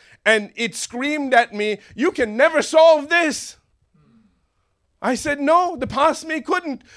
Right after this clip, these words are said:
But now I have his mind. He made you. I'll figure you out."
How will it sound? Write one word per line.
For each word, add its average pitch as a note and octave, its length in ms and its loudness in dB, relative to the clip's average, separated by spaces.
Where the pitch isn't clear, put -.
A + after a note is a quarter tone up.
But E4+ 200 4
now F4 640 6
I E4+ 160 6
have F4 180 6
his D#4+ 340 4
mind. F4+ 500 2
He A4 200 8
made G4+ 420 6
you. G#4+ 380 8
I'll B3+ 140 2
figure F#4 320 4
you F4 180 6
out." D4 440 6